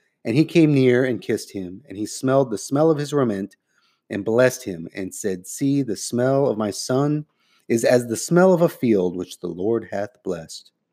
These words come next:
Therefore God give thee the dew of heaven,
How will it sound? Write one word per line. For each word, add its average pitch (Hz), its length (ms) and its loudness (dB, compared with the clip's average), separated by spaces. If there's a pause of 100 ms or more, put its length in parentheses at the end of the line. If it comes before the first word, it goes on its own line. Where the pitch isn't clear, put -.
(720)
Therefore 143 540 6
God 151 380 2
give 143 300 2
thee 165 440 0 (280)
the 98 140 -6
dew 117 320 0
of 135 80 -2
heaven, 92 460 -6